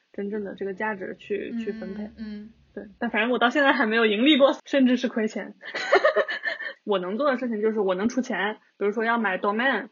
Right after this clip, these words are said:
Speaker 1: 要买这个域名，要买这些服务，我都愿意出钱，因为我觉得就是这个事情如果我很想做成，我觉得这个我愿意去，就对他，对我来说，就像很多人他玩模型什么的，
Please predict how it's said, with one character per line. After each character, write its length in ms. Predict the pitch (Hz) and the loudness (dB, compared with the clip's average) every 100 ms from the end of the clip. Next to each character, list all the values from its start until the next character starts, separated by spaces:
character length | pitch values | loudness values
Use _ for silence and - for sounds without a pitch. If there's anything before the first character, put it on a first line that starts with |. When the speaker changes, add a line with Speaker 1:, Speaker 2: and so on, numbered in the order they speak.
| _ | _
Speaker 1:
要 140 | 254 247 | -2 0
买 340 | 226 190 190 | 2 2 0
这 120 | 202 | -2
个 100 | 214 | 0
域 160 | 214 247 | 0 0
名， 240 | 214 190 | -2 -4
要 120 | 226 | -4
买 360 | 233 202 190 202 | 0 0 -2 -4
这 160 | 196 214 | -4 -2
些 280 | 220 208 202 - | 0 0 -2 -8
服 160 | - 196 | -12 -4
务， 260 | 220 247 202 | 2 2 2
我 100 | 208 | 0
都 160 | 214 | 2
愿 260 | 233 233 247 | 2 0 0
意 60 | 233 | -2
出 160 | - | -4
钱， 240 | 214 196 - - - - | -6 -6 -10 -16 -20 -6
因 100 | 233 | 0
为 80 | 233 | 2
我 120 | 208 | 4
觉 100 | 208 | 4
得 80 | 214 | 2
就 140 | 240 | 2
是 320 | 226 220 202 - _ _ | 2 2 0 -6 _ _
这 120 | - 254 | -2 0
个 80 | |
事 140 | 226 233 | 0 -2
情 100 | 220 | -2
如 100 | 208 | -2
果 100 | 208 | 0
我 120 | 196 | -2
很 140 | 202 | -2
想 180 | 220 202 | -6 -6
做 140 | 196 220 | -4 -6
成， 220 | 214 190 | -6 -10
我 100 | 196 | -8
觉 80 | 202 | -6
得 60 | |
这 120 | 202 | -4
个 280 | 233 214 - - | -4 -4 -8 -10
我 140 | 202 | -6
愿 220 | 208 226 | -4 -4
意 120 | 220 | -4
去， 440 | 214 - 202 - 208 _ _ _ _ | -4 -4 -4 -4 -10 _ _ _ _
就 100 | - | -10
对 100 | 254 | -8
他， 100 | 247 | -2
对 100 | 254 | 0
我 60 | 285 | 2
来 140 | 220 | 0
说， 100 | 214 | 0
就 100 | 247 | -2
像 140 | 339 277 - | -2 -2 -8
很 120 | - | -6
多 120 | 220 247 | 0 2
人 100 | 269 | 0
他 100 | 277 | -2
玩 180 | 214 214 | -2 0
模 200 | 214 190 | 2 0
型 260 | 240 190 214 | -2 -4 -6
什 100 | 196 | -6
么 100 | 190 | -10
的， 140 | 202 | -14